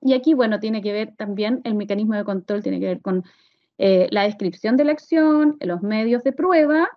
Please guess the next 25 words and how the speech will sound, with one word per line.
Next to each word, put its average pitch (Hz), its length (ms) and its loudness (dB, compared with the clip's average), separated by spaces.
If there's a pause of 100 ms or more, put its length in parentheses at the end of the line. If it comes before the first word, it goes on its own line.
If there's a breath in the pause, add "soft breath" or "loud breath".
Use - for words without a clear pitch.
(300)
y 226 80 -6
además 226 420 -2
el, 214 220 -4
un 233 160 0
responsable, 240 1000 -4 (680)
eh, 196 360 -4
de 202 160 -6
la, 180 440 -4
de 202 140 -6
la 190 60 -6
ejecución 214 420 -8
de 196 80 -4
la 170 60 -6
acción. - 260 -16 (920)
La 254 100 4
idea 320 280 2
es 359 60 -4
que 339 100 -4
el 302 60 4
ministerio 311 640 -2 (140)
sea, 294 680 -4 (140)
eh, 226 420 -4
coordine 262 580 2 (340)
y 240 280 -2
sistematice 254 880 -4